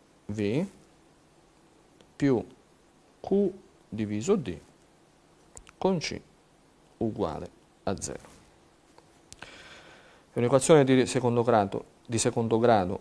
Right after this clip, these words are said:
in V, quindi possiamo risolvere rispetto a V e quindi abbiamo V uno e due è uguale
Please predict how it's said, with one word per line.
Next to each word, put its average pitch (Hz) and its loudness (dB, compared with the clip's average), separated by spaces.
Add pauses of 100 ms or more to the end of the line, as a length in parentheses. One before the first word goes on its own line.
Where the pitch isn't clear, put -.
(140)
in 170 -2
V, 220 2 (280)
quindi 107 -4
possiamo 120 2
risolvere 104 2
rispetto 101 -4 (420)
a 131 0
V 185 4 (480)
e 127 -4
quindi 120 2
abbiamo 107 2
V 123 2 (2750)
uno 117 -2 (120)
e 101 -10
due 123 0 (1900)
è - -2
uguale 113 4